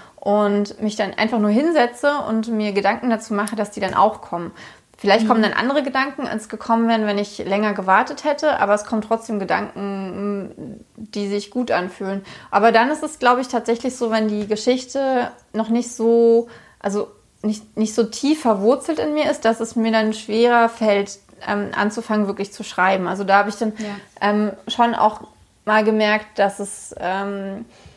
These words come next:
Speaker 1: dass ich schwerer ins Schreiben reingekommen bin und dass ich dann echt eine Weile gebraucht habe, wie ich vorhin meinte, die Charaktere kennenzulernen und so. Aber
Speaker 2: Ja.
Speaker 1: ja, ist schon richtig. Also, ja.
Speaker 2: Also ich,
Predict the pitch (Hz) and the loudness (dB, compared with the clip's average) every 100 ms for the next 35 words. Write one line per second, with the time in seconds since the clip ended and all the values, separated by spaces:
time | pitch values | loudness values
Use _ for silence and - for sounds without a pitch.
0 | - _ - 208 208 - 233 240 220 196 | -20 _ -4 -2 -4 0 4 6 4 2
1 | 208 - 208 220 226 196 180 180 - 180 | -2 0 4 4 4 0 -4 -8 -8 -8
2 | 175 170 190 190 202 - 202 196 - 214 | -8 -8 -6 -6 -6 -4 -4 -4 -4 -4
3 | 214 226 208 202 202 202 190 214 196 185 | -2 2 6 6 4 4 2 2 -2 -2
4 | 202 220 208 208 208 202 190 202 190 190 | -2 -2 0 2 0 -4 -6 -4 -4 -2
5 | 233 220 208 190 185 175 170 165 147 - | 0 2 0 -6 -8 -8 -8 -8 -10 -10
6 | - - - - - - - - - - | -10 -10 -12 -12 -12 -12 -14 -18 -20 -20
7 | - _ _ - 196 202 202 185 - _ | -20 _ _ 0 4 4 4 0 -8 _
8 | _ 220 202 - - 220 226 233 254 254 | _ -8 -8 -8 0 4 4 2 2 2
9 | 254 190 - - 196 208 202 220 - - | 0 -8 -8 -6 -2 0 -2 -4 -16 -20
10 | - - 226 202 202 202 - 220 - - | -20 -8 -2 -2 -2 -6 -2 -2 -4 -6
11 | - 226 | -4 -2